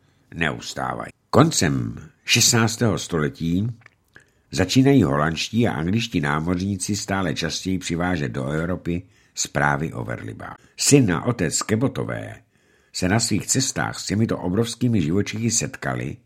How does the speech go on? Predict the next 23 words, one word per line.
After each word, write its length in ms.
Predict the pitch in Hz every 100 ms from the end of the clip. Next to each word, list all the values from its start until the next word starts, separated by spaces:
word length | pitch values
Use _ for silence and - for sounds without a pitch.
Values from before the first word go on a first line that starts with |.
| _ _ _ -
a 80 | 85
první 400 | - 117 135 139
oznámili, 960 | - 131 90 71 62 60 58 58 82 - _ _
v 20 | 98
jakých 400 | 110 139 131 76
vodách 640 | 65 64 62 58 76 - -
lze 320 | 87 78 82
lovit 440 | 73 78 82 127 80
nejen 440 | 76 156 170 85
jednotlivé 640 | 76 78 92 90 104 101 78
kusy, 520 | - 67 - 71 90 - _ _ _ _ _
ale 200 | 92 107
i 160 | - 98
celá 720 | - - 85 110 120 120 -
ohromná 560 | 76 87 92 98 98
hejna. 500 | 80 62 57 50 50 - _
Jejich 300 | - 110 104
nástupci 720 | 71 98 180 - 76 65 - 131
tyto 240 | - 113
zprávy 440 | 110 - 101 107 117
potvrzují. 640 | 104 107 - 62 52 57 - -
Na 200 | 69 71
lov 480 | 69 87 143 -